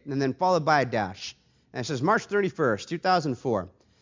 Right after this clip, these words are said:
And before I could just process or translate the meaning of that,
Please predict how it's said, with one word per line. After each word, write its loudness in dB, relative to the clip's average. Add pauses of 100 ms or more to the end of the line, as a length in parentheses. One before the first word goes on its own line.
(220)
And -2
before 4
I 4
could -2
just -6
process 4
or -2
translate 0
the 4
meaning 4
of 2
that, 4